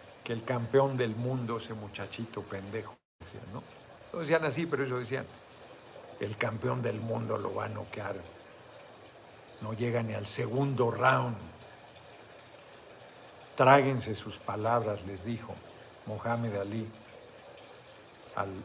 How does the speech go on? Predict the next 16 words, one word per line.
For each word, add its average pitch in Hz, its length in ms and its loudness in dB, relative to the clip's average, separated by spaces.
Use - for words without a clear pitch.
derrotar 120 680 4
por 120 140 4
abandono 147 640 8
a - 40 -12
Sonny 117 360 -2
Liston. 101 440 -8
Eso 135 240 6
podía 123 280 6
haberles 120 360 4
dicho 113 340 -2
Francia 104 420 -6
Márquez 98 500 -6
Mina, 90 300 -10
"Tráguense 113 560 4
sus - 220 -12
palabras". 90 720 -10